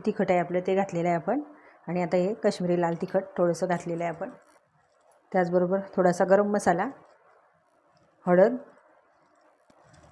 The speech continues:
थोडंसं काळं मीठ घालू, चाट मसाला घालू. इथे आपलं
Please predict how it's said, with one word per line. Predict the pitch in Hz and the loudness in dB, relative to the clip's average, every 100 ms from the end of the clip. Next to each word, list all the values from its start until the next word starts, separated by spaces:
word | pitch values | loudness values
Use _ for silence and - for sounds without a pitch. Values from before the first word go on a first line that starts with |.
| - | -4
थोडंसं | 202 196 220 | -2 0 2
काळं | 196 190 | 4 4
मीठ | 196 190 | 2 2
घालू, | 185 170 269 - - _ _ _ _ _ _ _ _ _ | 0 2 -2 -4 -20 _ _ _ _ _ _ _ _ _
चाट | 196 190 190 | -2 0 -2
मसाला | 190 180 180 | 0 2 2
घालू. | 165 214 - - _ _ _ _ _ _ _ _ - - - - 202 | 2 -2 -6 -20 _ _ _ _ _ _ _ _ -20 -20 -20 -16 -12
इथे | - 202 | -2 -2
आपलं | 180 185 | 0 -4